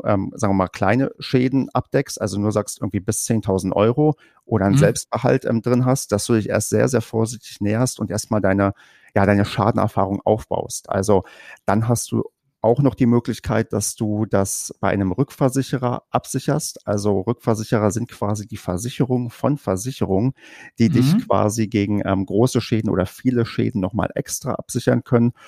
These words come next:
Speaker 1: Und so kannst du auch in eine Sparte hineinkommen, wo du vielleicht bisher noch gar keine Schadenerfahrung hast. Aber das geht in der Regel halt, ja, durch Aufbau von Erfahrung. Und das kann halt auch teuer sein, wenn man halt, ähm, zu optimistisch kalkuliert.
Speaker 2: Na gut, das kennen wir ja von uns selber auch, ne?
Speaker 1: Ja.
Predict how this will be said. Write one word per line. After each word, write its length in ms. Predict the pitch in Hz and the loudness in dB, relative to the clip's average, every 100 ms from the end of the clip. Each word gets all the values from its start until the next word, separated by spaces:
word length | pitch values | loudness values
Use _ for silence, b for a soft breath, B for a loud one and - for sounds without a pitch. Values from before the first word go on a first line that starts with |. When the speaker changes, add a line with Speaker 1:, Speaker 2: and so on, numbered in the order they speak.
| B B - | B B -2
Speaker 1:
Und 160 | 110 | 0
so 100 | 117 | 2
kannst 320 | - 117 - | 2 0 2
du 60 | - | 2
auch 100 | 104 | 4
in 140 | 110 | 2
eine 80 | 101 | 2
Sparte 380 | - - 98 - | 0 0 0 2
hineinkommen, 540 | 110 95 101 107 98 90 | 2 2 0 0 0 -2
wo 80 | 95 | -4
du 80 | |
vielleicht 300 | - 95 95 | -4 -2 -2
bisher 200 | 101 - | -2 -4
noch 140 | 92 92 | -4 -2
gar 140 | 95 | -2
keine 260 | - 98 92 | 0 0 0
Schadenerfahrung 840 | - 92 92 85 - 90 90 90 | 0 0 0 -4 -6 -4 -4 -4
hast. 260 | 90 - - | -8 -10 -4
Aber 120 | 92 | -2
das 240 | 90 - | -2 -2
geht 180 | 104 - | -4 -2
in 140 | 104 | -2
der 280 | 98 95 95 - _ _ 92 | 2 2 0 -6 _ _ 2
Regel 320 | 104 107 104 | 4 4 4
halt, 240 | 98 - | 2 0
ja, 180 | 90 82 - | -4 -4 -6
durch 200 | - - | -4 0
Aufbau 320 | 104 - 113 | 0 2 2
von 180 | - 120 | 2 0
Erfahrung. 540 | 110 - 117 127 123 | 0 0 0 0 -4
Und 160 | - 117 | -2 0
das 140 | 127 | -2
kann 160 | - 131 | 2 2
halt 100 | 123 | 2
auch 100 | - | -2
teuer 320 | - 107 98 | -2 0 2
sein, 220 | 92 90 90 | 0 0 0
wenn 100 | 95 | 0
man 240 | 95 101 | -2 -2
halt, 240 | 90 92 - | -4 -4 -4
ähm, 240 | 92 90 b b b | -2 -4 b b b
zu 160 | - 127 | 0 2
optimistisch 500 | 131 104 92 - - | 2 0 0 -4 -8
kalkuliert. 540 | - - - - - _ _ - | -8 -8 -10 -12 -14 _ _ -4
Speaker 2:
Na 60 | |
gut, 140 | 131 139 | -2 -2
das 140 | 139 | -2
kennen 200 | 185 180 | 0 2
wir 80 | 165 | 2
ja 140 | 139 | 0
von 140 | 143 131 | -2 -6
uns 160 | 123 | -4
selber 360 | 127 143 151 139 | -2 0 0 0
auch, 300 | 143 - - | -2 -4 -4
ne? 120 | 131 | 0
Speaker 1:
Ja. 200 | 156 | 0